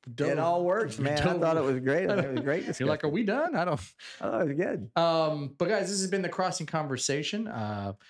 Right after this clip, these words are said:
Speaker 2: my name is Jay again, of course.
Speaker 1: And I am Craig.
Speaker 2: And
Speaker 1: Boy, you see how quick I got
Speaker 2: and
Speaker 1: that?
Speaker 2: I am Craig.
Speaker 1: Craig.
Speaker 2: And if you guys didn't leave anything with
Speaker 1: Carlton.
Speaker 2: this, remember her name is Elsa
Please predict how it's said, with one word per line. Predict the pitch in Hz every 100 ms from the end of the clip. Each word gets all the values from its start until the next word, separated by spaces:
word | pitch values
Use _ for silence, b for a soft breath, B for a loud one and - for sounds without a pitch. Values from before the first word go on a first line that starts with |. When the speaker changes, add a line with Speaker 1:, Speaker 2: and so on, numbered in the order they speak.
| B -
Speaker 2:
my | 123
name | 123
is | 113
Jay | - 117 110
again, | 110 123
of | 101 -
course. | 113 104 101 - -
Speaker 1:
And | - 127
I | 160
am | 214 214
Craig. | - 143 98 101 - _ _ -
Speaker 2:
And | 147 139
Speaker 1:
Boy, | 135 160
you | 127
see | -
how | 143
quick | 123 143 139
I | 113
got | 120
Speaker 2:
and | 127
Speaker 1:
that? | 254
Speaker 2:
I |
am | 277 247
Craig. | - 120 90 85 - _ B _ _ _ _ _ _
Speaker 1:
Craig. | - - - - B B B _ -
Speaker 2:
And | 160
if | 160 180
you | 170
guys | 202 196 165
didn't | 147
leave | 143 135
anything | 143 135 -
with | - -
Speaker 1:
Carlton. | 107
Speaker 2:
this, | 101 -
remember | 131 160 185 175 160 147 - _ _ _
her | -
name | 143 131
is | 113 107
Elsa | 90 - - -